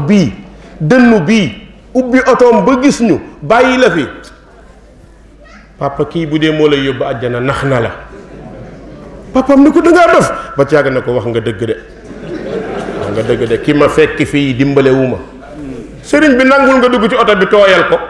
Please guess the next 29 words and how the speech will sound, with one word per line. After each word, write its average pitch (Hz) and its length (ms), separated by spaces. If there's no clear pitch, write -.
Bu 180 180
lay 277 180
nuyu, 254 340
gant 233 280
lay 214 160
sol, 175 300
parce 190 220
que 214 80
daa 214 180
jàpp 214 200
ne 190 100
da 190 100
ngaa 185 140
salte, 151 300
da 156 100
laa 190 140
toroxal. 151 340
Su 247 120
lay 262 220
ñaanal, 233 340
da 196 80
lay 214 220
tufli. 208 320
Su 240 80
lay 277 140
ñaanal, 254 240
da 190 80
lay 185 140
def. 135 140